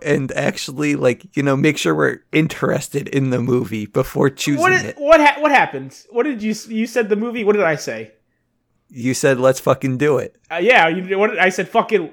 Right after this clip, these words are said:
Speaker 2: Willem Dafoe Balto movie? Fuck yeah, I'm in. <laughs> This is, this is me."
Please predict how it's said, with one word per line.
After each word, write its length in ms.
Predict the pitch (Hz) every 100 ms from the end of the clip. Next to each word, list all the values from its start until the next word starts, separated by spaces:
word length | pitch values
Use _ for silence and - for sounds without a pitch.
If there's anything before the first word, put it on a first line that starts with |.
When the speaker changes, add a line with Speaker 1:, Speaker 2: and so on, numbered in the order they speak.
| -
Speaker 2:
Willem 260 | 160 220 226
Dafoe 280 | 220 240 226
Balto 360 | 226 240 311
movie? 300 | 302 320 381
Fuck 380 | - - 247 240
yeah, 300 | 302 339 151 123
I'm 180 | 214
in. 280 | 285 330 185 - _
<laughs> 200 | 320 175 -
This 200 | 269 226
is, 220 | 247 196
this 220 | 220 -
is 180 | 240 214
me." 640 | 269 381 - - 370 -